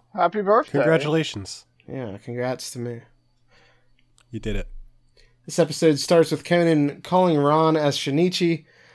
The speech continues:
Speaker 3: but he's got a cold and he's sneezing over the phone. Uh, Ron then quickly says goodbye as they get a visitor at the office and hangs up on him. We then get Conan just a, this was hilarious.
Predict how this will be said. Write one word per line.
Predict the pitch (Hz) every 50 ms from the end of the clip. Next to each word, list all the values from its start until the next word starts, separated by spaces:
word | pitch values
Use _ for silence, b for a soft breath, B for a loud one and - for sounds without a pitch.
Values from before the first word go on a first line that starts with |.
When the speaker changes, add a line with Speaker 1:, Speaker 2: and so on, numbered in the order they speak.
| b b b b b
Speaker 3:
but | - 131
he's | 131 123 131
got | 143 127 120
a | 117
cold | - - 175 175 170 165 165 156
and | 147 127 117
he's | 113 110 -
sneezing | - - - - - - 170 185 185 160 147 160 151 147
over | 143 139 135 135 135
the | 123
phone. | 120 - - 135 131 127 127 127 120 117 b b b b b b b b b b b
Uh, | - 120 117 120
Ron | 123 131 135 139 139 135
then | 135 131 127
quickly | - - 170 156 - - 143
says | 135 - 156 139 127
goodbye | - - 127 - 165 175 180 175 170 170 170
as | 165 131 92 143 131
they | 131 131
get | 123 127 120
a | 117
visitor | 117 139 135 123 131 123 120 117
at | 113 113
the | - 110
office | 107 127 143 147 143 156 139 -
and | 127 113
hangs | 107 123 120 120 117 120
up | 139 139 139
on | 143 135 131
him. | 131 131 135 131 b b b b b b b b
We | - 147
then | 175 190
get | 190 170 170 156
Conan | - - 143 147 147 151 151 147 139 131 127 131 - _ - _ _ _ - - - _
just | - 147 127
a, | 135 117 - _ _ _ _ _
this | - 202 196 -
was | 143 120
hilarious. | - 123 123 123 120 120 117 117 120 120 -